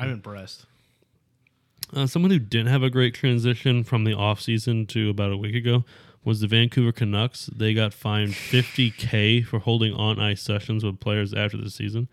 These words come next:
Speaker 2: Come on, guys.
Speaker 1: You know better.
Speaker 2: That's
Speaker 1: Like,
Speaker 2: just
Speaker 1: you
Speaker 2: written. That's written. Everyone knows that. I don't know. I guess if it was worth the fifty K, it was worth the fifty K, but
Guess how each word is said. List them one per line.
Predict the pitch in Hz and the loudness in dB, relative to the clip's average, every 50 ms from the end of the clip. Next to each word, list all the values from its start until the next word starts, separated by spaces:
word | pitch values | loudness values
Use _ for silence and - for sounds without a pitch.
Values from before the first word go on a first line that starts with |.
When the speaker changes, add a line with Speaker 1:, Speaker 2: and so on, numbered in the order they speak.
| _ - - - - - _ _ _ _ _ _ _ _ _ - - - | _ -20 -20 -20 -20 -20 _ _ _ _ _ _ _ _ _ -18 -18 -16
Speaker 2:
Come | - - 143 110 | -10 -8 -6 -6
on, | 107 113 | -6 -8
guys. | 110 120 127 120 113 - - _ _ _ _ _ _ _ _ - - _ - - - - - - | -10 -10 -12 -12 -14 -14 -18 _ _ _ _ _ _ _ _ -20 -20 _ -20 -20 -20 -20 -20 -20
Speaker 1:
You | - 147 139 139 | -16 -14 -10 -8
know | 135 131 127 123 120 113 | -6 -4 -4 -4 -4 -6
better. | 104 101 92 90 90 87 92 - _ _ - | -8 -12 -14 -14 -16 -18 -18 -20 _ _ -6
Speaker 2:
That's | 185 202 - | -6 -4 -2
Speaker 1:
Like, | - 240 165 | 0 -2 -2
Speaker 2:
just | 131 113 | 0 0
Speaker 1:
you | 127 | 0
Speaker 2:
written. | 135 127 117 110 117 | 0 0 -2 -2 -4
That's | 151 196 - - | -4 -6 -6 -4
written. | 120 135 143 147 156 160 156 160 156 147 - - _ _ _ _ | -2 -2 -2 0 -2 -2 -2 -4 -6 -8 -12 -18 _ _ _ _
Everyone | - 143 165 175 180 156 127 110 | 0 0 2 2 2 2 0 0
knows | 107 110 113 117 - | -2 -2 -2 -2 -2
that. | 131 127 127 123 - - _ - - - - - - - - - - - | -4 -4 -4 -6 -8 -12 _ -20 -20 -20 -20 -20 -20 -20 -20 -20 -12 -8
I | 123 | -8
don't | 110 95 92 | -6 -6 -6
know. | 92 104 | -6 -6
I | 107 | -4
guess | 120 123 117 - | -4 -4 -4 -6
if | 117 - 113 107 | -6 -6 -2 0
it | 117 | 0
was | 117 113 110 107 | 0 0 0 0
worth | 117 120 120 - | 0 0 0 0
the | - 110 | -2 -4
fifty | 104 117 113 104 104 104 | -4 -6 -6 -6 -6 -8
K, | 92 - 110 104 104 101 98 98 90 - | -8 -6 -6 -6 -6 -6 -6 -8 -10 -8
it | 113 113 | -6 -6
was | 104 95 104 | -6 -6 -8
worth | 104 101 | -10 -10
the | - - | -12 -16
fifty | - - 92 - - 90 | -18 -18 -16 -16 -16 -12
K, | - 107 92 92 | -10 -8 -8 -8
but | 92 95 101 92 92 | -8 -8 -8 -10 -10